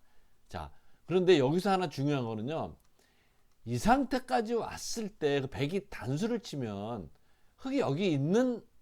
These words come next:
사람은 없죠. 왜? 수상전이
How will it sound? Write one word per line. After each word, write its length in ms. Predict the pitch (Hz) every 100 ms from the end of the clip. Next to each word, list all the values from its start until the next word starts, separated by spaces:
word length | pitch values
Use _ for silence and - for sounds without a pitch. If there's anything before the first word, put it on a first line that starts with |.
| -
사람은 400 | - 156 160 156
없죠. 440 | - - 107 73 - -
왜? 260 | 131 95 - - - - - _ _ - _ _ _ -
수상전이 840 | - 240 285 262 262 247 214 165